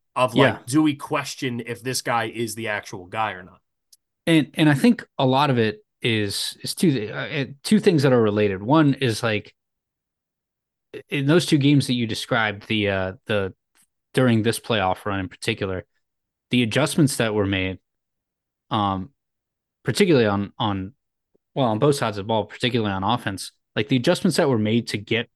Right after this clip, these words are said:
Speaker 2: Brock into positions where he, um, was successful on offense and was able to drive the ball, especially that late in the game, um, were,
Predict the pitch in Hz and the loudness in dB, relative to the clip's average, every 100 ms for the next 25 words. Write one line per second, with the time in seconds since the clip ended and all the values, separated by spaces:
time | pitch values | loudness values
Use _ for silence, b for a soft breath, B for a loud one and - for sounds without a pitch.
0 | - 110 107 120 107 - 107 - _ _ | -2 0 0 -4 -8 -6 -8 -10 _ _
1 | _ _ _ 110 107 107 120 107 107 104 | _ _ _ -4 -2 -2 0 0 0 0
2 | 104 - - 113 107 104 - _ _ _ | -2 -8 -10 -6 -6 -8 -10 _ _ _
3 | _ _ _ _ _ _ 110 104 101 98 | _ _ _ _ _ _ -6 -4 -4 -8
4 | _ _ - 117 110 120 139 - 135 135 | _ _ -10 -2 -2 0 -4 0 -2 -2
5 | 147 139 127 139 156 139 117 107 113 139 | 0 0 0 -2 -4 -4 -6 -4 -4 -4
6 | 139 131 131 135 131 131 156 - B B | -4 -2 0 -2 -2 -2 -2 -4 B B
7 | B - 131 - 143 135 127 120 127 131 | B -2 -2 2 2 4 4 2 0 0
8 | - 120 113 127 156 b b b b _ | 0 -2 0 0 -2 b b b b _
9 | - 117 104 98 - _ _ _ _ - | -2 0 0 -2 -10 _ _ _ _ 0
10 | 127 135 123 110 | 2 4 4 0